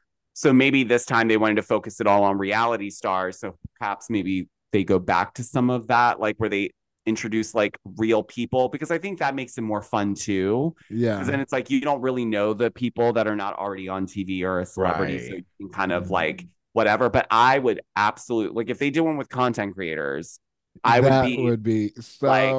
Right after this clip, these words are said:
Speaker 2: good.
Speaker 1: sign me up. I will go to, like, wherever, was it Scotland or wherever they film it?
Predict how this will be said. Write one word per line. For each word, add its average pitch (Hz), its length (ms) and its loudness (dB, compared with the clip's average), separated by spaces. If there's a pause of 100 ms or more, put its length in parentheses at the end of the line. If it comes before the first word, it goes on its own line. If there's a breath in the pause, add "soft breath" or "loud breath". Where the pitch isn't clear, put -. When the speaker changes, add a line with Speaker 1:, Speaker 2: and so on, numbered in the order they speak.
(580)
Speaker 2:
good. 123 320 0
Speaker 1:
sign 143 160 4
me 139 140 4
up. 104 200 2
I 107 140 2
will 113 140 0
go 110 100 -2
to, 104 240 -4
like, 98 280 -6
wherever, 98 400 0
was 101 180 -4
it - 80 -6
Scotland 113 600 2
or 107 60 -4
wherever 104 280 0
they 104 140 -4
film 107 280 -4
it? 104 200 -6